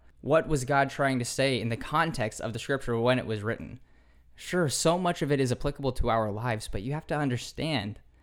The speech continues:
the difference between what is applicable to you and what is applicable to them, those who were writing it at the time. And that's where we can get into some situations, some issues where we're using the sword not as something to help people, but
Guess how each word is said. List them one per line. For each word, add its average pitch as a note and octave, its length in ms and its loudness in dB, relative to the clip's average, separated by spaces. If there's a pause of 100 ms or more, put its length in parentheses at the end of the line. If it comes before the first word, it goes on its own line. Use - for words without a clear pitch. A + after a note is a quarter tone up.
(180)
the A#2 80 -2
difference C3 320 -2
between A#2+ 320 2
what B2 160 0
is A#2 100 -2
applicable A#2 400 -6
to - 140 -8
you B2+ 200 -2
and B2 140 -2
what A#2+ 100 -2
is A2 120 -4
applicable G#2+ 640 -8
to - 160 -8
them, G#2+ 320 -2
those A2+ 240 0
who A#2+ 100 -2
were G#2+ 140 -2
writing A2 320 0
it G#2 80 -4
at - 80 -10
the - 80 -8
time. G#2+ 400 -6 (380)
And A#2 200 -2
that's C3 220 -4
where C#3 120 4
we C3 140 4
can A#2 160 -2
get B2+ 220 0
into A2 240 -4
some G#2+ 400 -8 (340)
situations, C#3+ 540 -4
some A2+ 160 -4
issues B2+ 400 0
where A#2 140 2
we're A2+ 160 0
using C3 400 -2
the G#2+ 80 -6
sword A#2+ 420 -4 (300)
not A#2+ 240 -4
as D3 140 0
something C3 420 0
to A2+ 160 -4
help C3+ 420 0
people, G2+ 300 -2
but G2+ 340 -6